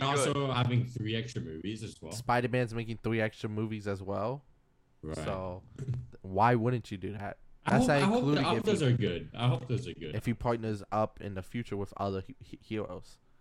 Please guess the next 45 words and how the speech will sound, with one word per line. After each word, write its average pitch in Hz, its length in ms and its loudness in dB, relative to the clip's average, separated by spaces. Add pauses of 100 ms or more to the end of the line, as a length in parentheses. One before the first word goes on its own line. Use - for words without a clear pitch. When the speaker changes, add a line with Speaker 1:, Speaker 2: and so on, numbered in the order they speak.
(400)
Speaker 3:
and 104 140 -4
their 110 140 4
movies. 92 500 -6 (580)
So 92 380 -6
he's 107 140 -6
just 107 180 -8
getting 101 200 -2
three 98 500 -4 (120)
Spider-Man 95 640 0
movies 87 400 -10
extra. - 380 -14
So - 260 -16 (100)
who 127 100 0
knows? 117 360 0
Speaker 2:
Right. 76 100 -12 (680)
What 143 120 2
did - 60 -4
you 208 140 -4
think 190 180 0
of 123 80 0
Korg 113 360 2
in - 60 -4
Speaker 1:
That's - 140 -2
Speaker 2:
the 165 60 -4
Speaker 1:
true. 175 100 0
Speaker 2:
movie? 120 220 -6
You 165 100 -4
think 131 220 2
he 139 80 -2
played 127 220 -2
a 120 40 0
good 120 260 -4
enough 113 220 -8
part, 113 160 -8
like 87 160 -10 (100)
Korg, 110 280 -4
Valkyrie? 101 680 -4 (440)
You 104 100 -6
think 101 220 -6
that 107 120 -4
they 98 80 -6
got 101 140 -6
enough 92 300 -4 (720)
screen 98 340 -6
time? 113 360 -4